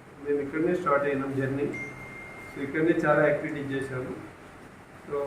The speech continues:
కానీ ప్రస్తుతం మనం, ఆ, వేరే జిల్లాలకు ప్రాజెక్ట్ ఎక్కడ వస్తే అక్కడ వెళ్తా ఉన్నాం. So ఇక్కడ మన మెదక్ జిల్లాలో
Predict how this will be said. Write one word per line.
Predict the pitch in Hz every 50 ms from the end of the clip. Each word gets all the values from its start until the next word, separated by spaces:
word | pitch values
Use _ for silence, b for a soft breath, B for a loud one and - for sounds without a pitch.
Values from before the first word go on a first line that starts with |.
| 139 139 139 - - - -
కానీ | 147 143 143 160 185 190 185
ప్రస్తుతం | - 156 143 - - - - 180 185 196
మనం, | 175 160 156 156 156 - - - - - - - - 143
ఆ, | 143 139
వేరే | 139 143 143 160 170
జిల్లాలకు | 160 165 156 156 151 147 147 147 143 147 151 147 143 143 -
ప్రాజెక్ట్ | 143 139 143 165 170 160 165
ఎక్కడ | 156 143 - 160 156
వస్తే | 151 147 - - - 151
అక్కడ | 139 147 147
వెళ్తా | 139 135 127 127 - - 131
ఉన్నాం. | 127 123 123 127 127 - - - - - - - - - - - - 135
So | 131
ఇక్కడ | 127 127 135 143
మన | 139 139 139 139 143
మెదక్ | 139 135 135 - 156 156 156 165
జిల్లాలో | 160 156 156 151 151 160 175 185 190 -